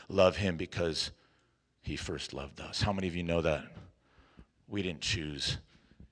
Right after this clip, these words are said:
him, he chose us? And maybe for some of you, whether it's online or even here now,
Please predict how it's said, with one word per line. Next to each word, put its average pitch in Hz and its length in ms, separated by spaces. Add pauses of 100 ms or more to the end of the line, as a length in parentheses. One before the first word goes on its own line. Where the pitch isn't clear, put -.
(120)
him, 73 240
he 73 140
chose - 360
us? - 340 (1800)
And 73 100
maybe 82 220
for 76 180
some 82 240
of 73 120
you, 76 160
whether 73 220
it's 73 160
online 80 500
or 69 120
even 76 260
here 78 300
now, 73 400